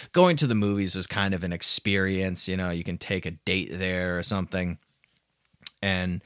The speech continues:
it, it gets you out of the house. It's something to do. So it's a little different in, in that sense. But the, their business model is pretty fucked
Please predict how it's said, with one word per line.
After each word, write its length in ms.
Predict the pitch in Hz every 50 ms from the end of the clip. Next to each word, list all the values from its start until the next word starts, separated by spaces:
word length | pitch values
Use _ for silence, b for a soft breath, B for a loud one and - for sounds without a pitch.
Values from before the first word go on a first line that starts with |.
| B B B B B
it, 380 | 117 117 - - 104 104 -
it 80 | - 110
gets 200 | 113 98 90 -
you 60 | 120
out 140 | 107 107 113
of 60 | 107
the 80 | 95 90
house. 440 | - 104 92 90 90 87 90 - -
It's 140 | 87 -
something 380 | - - 117 101 - - 90 80
to 120 | - 80
do. 400 | 76 73 - 85 82 64 52 - B B B B B B B
So 140 | - - 127
it's 120 | 117 -
a 40 | 123
little 240 | 127 156 165 151 117
different 500 | 98 - 123 120 - - 101 98 - - _
in, 160 | 104 101 95 - -
in 160 | 95 95 92
that 260 | 98 101 98 - -
sense. 500 | - - 104 90 87 90 - - - - - _ _ _ _ _ _ - - _ _ _ _ -
But 500 | 160 143 104 82 - - - - - - - _ _ _ _ _ _ _ _ _ _ -
the, 640 | - 90 95 90 107 104 101 101 98 95 95 90 -
their 160 | 113 139 127
business 460 | 90 - 127 151 135 107 104 90 -
model 360 | 104 95 87 87 85 90 - -
is 140 | - - -
pretty 260 | - - 175 107 -
fucked 500 | - - - 151 98 - - - -